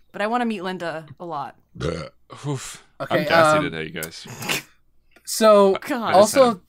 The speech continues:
Speaker 2: beer,
Speaker 3: this
Speaker 2: I
Speaker 3: is
Speaker 2: don't
Speaker 3: the
Speaker 2: know.
Speaker 3: second time we see a minigun in the, in the Fast and Furious
Speaker 2: Yes, it
Speaker 3: movies
Speaker 2: is.
Speaker 3: from coming out of a car.
Speaker 2: Out of
Speaker 3: Uh,
Speaker 2: a, out of a
Speaker 3: S U V.
Speaker 2: president,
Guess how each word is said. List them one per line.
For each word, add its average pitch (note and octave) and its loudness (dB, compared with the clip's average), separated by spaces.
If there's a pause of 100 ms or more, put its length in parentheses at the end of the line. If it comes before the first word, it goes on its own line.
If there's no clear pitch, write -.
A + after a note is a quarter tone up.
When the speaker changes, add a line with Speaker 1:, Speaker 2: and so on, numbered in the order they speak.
(200)
Speaker 2:
beer, F3 -6
Speaker 3:
this G#3+ 0
Speaker 2:
I A#3+ -4
Speaker 3:
is C4 -6
Speaker 2:
don't A#3+ -6
Speaker 3:
the A#3+ 2
Speaker 2:
know. G#3 4
Speaker 3:
second A3 0
time G3 0
we G3 -4
see F#3+ -6
a C3+ -4
minigun F3+ -2
in A3 -8
the, A3+ -2
in A3 -8 (160)
the G#3 -6
Fast A3+ -2
and G#3+ -8
Furious A#3+ -8
Speaker 2:
Yes, A#3+ -2
it C#4 -2
Speaker 3:
movies C4 0
Speaker 2:
is. B2+ 0
Speaker 3:
from F#3 2
coming F#3+ 0
out F3 6
of E3+ 2
a D3 2
car. F3 2 (340)
Speaker 2:
Out G#2 0
of A#2 0
Speaker 3:
Uh, - -8
Speaker 2:
a, - -4
out G2+ 0
of F#2+ -6
a G2 0
Speaker 3:
S E3+ 0
U A2+ 0
V. C#3 -8
Speaker 2:
president, A2+ -6